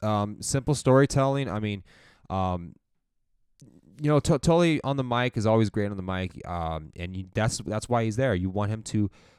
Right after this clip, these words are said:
be the mouthpiece for, uh, for Shawn Spears. Um, so he ca-, explained to everyone, "This is what's gonna happen. We're looking for a tag partner."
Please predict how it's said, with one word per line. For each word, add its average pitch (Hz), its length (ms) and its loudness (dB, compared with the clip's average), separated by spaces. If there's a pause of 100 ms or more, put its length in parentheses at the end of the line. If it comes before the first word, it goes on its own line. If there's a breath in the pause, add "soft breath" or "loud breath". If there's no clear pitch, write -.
(240 soft breath)
be 117 140 0
the 110 100 -2
mouthpiece 110 600 -2
for, 107 480 2
uh, 92 320 -4 (100)
for 107 120 -2
Shawn 101 280 -6
Spears. - 480 -2 (480 soft breath)
Um, 82 200 -6
so 101 140 -2
he 104 120 0
ca-, - 180 -10
explained 110 440 -6
to 113 40 -2
everyone, 117 280 0
"This 107 120 -4
is - 100 -8
what's 107 160 -4
gonna 120 160 -6
happen. 107 420 -6
We're 98 140 0
looking 95 220 -2
for 123 160 0
a - 20 0
tag 98 300 -6
partner." 107 340 -2